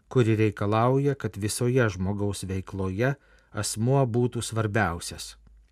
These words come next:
Pagarba žmogaus asmeniui negali priklausyti nuo laiko mados ar nuo turinčiųjų valdžią malonės."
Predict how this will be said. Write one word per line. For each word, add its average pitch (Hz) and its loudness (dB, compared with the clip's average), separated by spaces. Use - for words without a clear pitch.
Pagarba 117 4
žmogaus 113 2
asmeniui 104 0
negali 123 4
priklausyti 113 -2
nuo 107 2
laiko 107 2
mados 107 0
ar 120 4
nuo 120 4
turinčiųjų 113 4
valdžią 110 4
malonės." 104 2